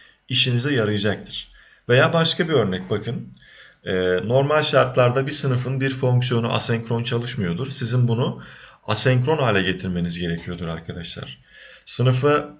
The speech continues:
direkt müdahale etme şansınız yoksa veya sınıf üstünde herhangi bir değişiklik yapmak da istemiyorsanız o zaman arkadaşlar bir proxy nesnesi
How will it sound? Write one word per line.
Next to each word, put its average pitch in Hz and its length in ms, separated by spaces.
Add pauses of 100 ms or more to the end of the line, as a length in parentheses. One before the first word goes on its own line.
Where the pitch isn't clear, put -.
(120)
direkt 151 360
müdahale 120 440
etme 110 240
şansınız 98 580
yoksa 101 760
veya 95 240
sınıf 110 320
üstünde 107 420
herhangi 117 400
bir 101 80
değişiklik 101 580
yapmak 123 420
da 110 60
istemiyorsanız 98 960 (520)
o 113 80
zaman 151 240
arkadaşlar 113 680
bir 135 220
proxy 147 500
nesnesi 107 640